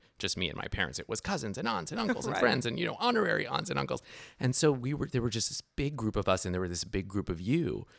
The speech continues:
Speaker 1: And we were this very conservative,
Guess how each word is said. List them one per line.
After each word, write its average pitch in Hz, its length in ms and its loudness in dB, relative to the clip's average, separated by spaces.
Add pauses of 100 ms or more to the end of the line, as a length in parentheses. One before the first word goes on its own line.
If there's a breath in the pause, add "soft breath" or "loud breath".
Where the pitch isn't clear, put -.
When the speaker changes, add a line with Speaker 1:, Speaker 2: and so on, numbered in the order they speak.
(200)
Speaker 1:
And 95 200 0
we 98 160 2
were 107 140 4
this 82 180 -2
very 85 480 0
conservative, 87 1120 0